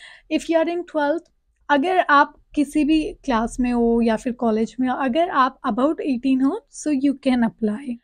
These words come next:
अगर कोई सब्जेक्ट सिखाना चाहता है तो क्या उसमें डिग्री होना मैंडेटरी है? ये क्वेश्चन है केतन का। तो अगर आप कोई भी सब्जेक्ट पढ़ाना चाहते हो उसमें डिग्री होना मैंडेटरी नहीं है, सर्टिफिकेट होना मैंडेटरी नहीं है। अगर आपके पास है तो ये प्लस पॉइंट है, बोनस पॉइंट है,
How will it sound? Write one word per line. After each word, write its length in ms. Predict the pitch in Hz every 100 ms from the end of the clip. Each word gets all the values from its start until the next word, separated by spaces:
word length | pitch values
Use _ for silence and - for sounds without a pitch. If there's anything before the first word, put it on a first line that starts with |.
| _
अगर 280 | 277 277 381
कोई 260 | 381 311 302
सब्जेक्ट 480 | 285 240 240 269
सिखाना 460 | - 277 247 233 247
चाहता 520 | 262 269 233 233 277
है 320 | 285 269 247
तो 160 | 247 277
क्या 280 | - 202 214
उसमें 420 | 311 - 269 220
डिग्री 300 | 233 233 285
होना 280 | 277 247 254
मैंडेटरी 640 | 233 220 226 247 - 277
है? 160 | 277 285
ये 100 | 269
क्वेश्चन 340 | 254 240 254
है 60 | 269
केतन 380 | 247 226 247 226
का। 200 | 311 381 - - _
तो 60 | 269
अगर 220 | 262 330
आप 220 | 311 294
कोई 180 | 285 277
भी 100 | 302
सब्जेक्ट 380 | 311 254 285 -
पढ़ाना 340 | 254 233 247
चाहते 320 | 247 240 233
हो 60 | 277
उसमें 260 | 262 262
डिग्री 220 | 240 226 277
होना 240 | 277 247
मैंडेटरी 500 | 240 233 240 - 262
नहीं 260 | 247 233 254
है, 160 | 320
सर्टिफिकेट 640 | - 269 262 277 254 269 254
होना 160 | 247
मैंडेटरी 500 | 233 226 233 - 254
नहीं 200 | 233 226
है। 80 | 294 311
अगर 200 | 311 349
आपके 200 | 320 320
पास 260 | 302 294
है 120 | 302 311
तो 100 | 320
ये 140 | 302
प्लस 320 | 294 254 254 -
पॉइंट 240 | 247 240
है, 80 | 294
बोनस 360 | 233 220 254 -
पॉइंट 320 | 233 220 220
है, 140 | 359